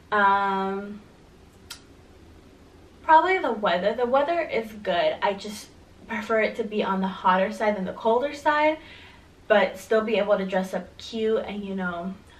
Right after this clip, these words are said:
just the fashion is awesome. Um, probably like the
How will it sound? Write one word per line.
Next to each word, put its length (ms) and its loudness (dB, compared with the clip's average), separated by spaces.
just 280 -8
the 80 4
fashion 680 0
is 360 -4
awesome. 420 2
Um, 640 2
probably 320 -6
like 320 -4
the 520 -8